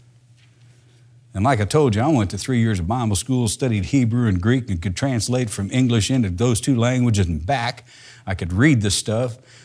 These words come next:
I didn't understand everything I was reading all the time, but I could get through all that stuff. And you know what good that did me as far as knowing God? Nothing. You know what good it did me to learn church history? Nothing. <laughs>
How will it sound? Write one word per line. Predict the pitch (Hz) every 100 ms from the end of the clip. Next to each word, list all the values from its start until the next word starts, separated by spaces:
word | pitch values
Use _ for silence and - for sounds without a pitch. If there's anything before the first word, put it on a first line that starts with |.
| -
I | 101
didn't | 127 123
understand | 131 113 - - 147 123
everything | 120 117 120
I | 117
was | 110 113
reading | 165 139
all | 123 113
the | 107
time, | 120 113 117 135
but | 104
I | 104 160
could | 160
get | 151 143
through | 175 202
all | 127 113
that | 110
stuff. | - 127 113
And | 113
you | 135
know |
what | 139 143 127
good | 147 135
that | 143 131
did | 147
me | 147 147
as | -
far | 139 139
as | 104
knowing | 110 139 143 127
God? | 139 151 165
Nothing. | 104 98 113 - - - _ - - _ _ _ _ - _ _ _ - _
You | 123
know | 147
what | 143 101
good | 147
it | 135
did | 135 147
me | 143
to | 139
learn | 135 151
church | 123 156 139
history? | 147 147 165
Nothing. | 110 104 127 80 85
<laughs> | -